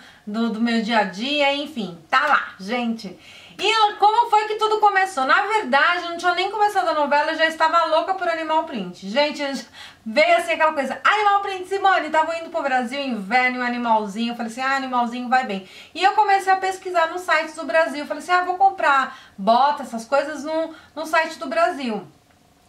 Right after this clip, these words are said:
Gente, mas por incrível que pareça, não tinha mais bota, não tinha mais nada, tinha acabado, acabado. Comecei a procurar por aqui.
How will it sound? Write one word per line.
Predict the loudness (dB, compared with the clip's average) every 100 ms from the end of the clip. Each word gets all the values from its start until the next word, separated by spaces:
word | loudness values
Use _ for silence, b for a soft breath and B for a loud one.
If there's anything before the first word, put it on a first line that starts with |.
| -12
Gente, | -4 0 0 -2 -2
mas | -2 -2
por | -6
incrível | -6 -6 -8 -10
que | -4
pareça, | 0 0 0 -2 -2
não | -2 -4
tinha | -8 -6 -2 0
mais | 2 2 0
bota, | -4 2 2 2
não | -2 -8
tinha | -6 -4
mais | -2 -4 -6 B B _
nada, | 0 2 2 -2
tinha | -2 -2
acabado, | 2 2 2 2 4 4 2 -2 0
acabado. | 2 2 2 0 2 2 0 -6
Comecei | -8 -8 -4
a | -4
procurar | -4 -2 0 0
por | -2
aqui. | -6 -6 -8 -10